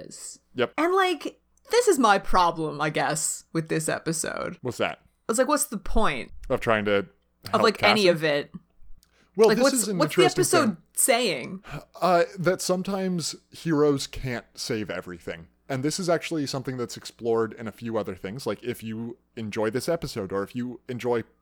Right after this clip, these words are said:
Speaker 2: what that is like, um, there's an episode of Scrubs that does something similar, where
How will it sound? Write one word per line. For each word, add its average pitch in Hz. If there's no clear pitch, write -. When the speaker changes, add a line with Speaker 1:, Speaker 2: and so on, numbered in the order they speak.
Speaker 2:
what 120
that 131
is 110
like, 92
um, 92
there's 117
an 113
episode 120
of 139
Scrubs 190
that 143
does 113
something 101
similar, 87
where 113